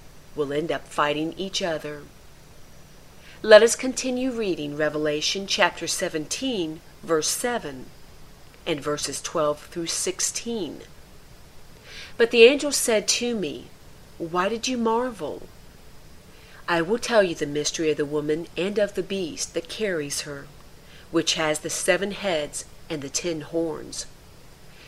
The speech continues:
Seven is the number of the perfected, and ten the number of completion. Satan's world has perfected evil, Satan's plan for the world takeover is about completed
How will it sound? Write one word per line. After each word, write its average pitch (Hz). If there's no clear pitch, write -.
Seven 185
is 160
the 151
number 147
of 143
the 151
perfected, 202
and 147
ten 156
the 156
number 147
of 147
completion. 175
Satan's 208
world 143
has 147
perfected 165
evil, 156
Satan's 180
plan 151
for -
the 143
world 147
takeover 147
is 147
about 143
completed 180